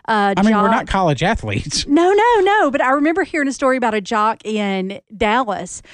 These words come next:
Speaker 1: who just got on the air and was like, "Send me ten dollars," and he gave the station address,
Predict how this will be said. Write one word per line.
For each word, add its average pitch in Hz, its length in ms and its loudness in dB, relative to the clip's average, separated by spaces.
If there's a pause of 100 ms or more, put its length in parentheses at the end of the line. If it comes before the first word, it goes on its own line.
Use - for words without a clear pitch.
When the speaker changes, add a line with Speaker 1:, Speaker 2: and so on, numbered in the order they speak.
(180)
Speaker 1:
who 233 360 2
just 220 260 -4
got 214 180 0
on 202 140 -2
the 196 160 -4
air 208 360 0
and 208 160 -6
was 190 140 -8
like, 190 300 -2
"Send 233 300 -2
me 202 140 -4
ten 208 300 -4
dollars," 180 440 -2
and 208 160 -4
he 202 60 -4
gave 202 220 0
the 180 80 -8
station 190 400 -4
address, 180 560 -4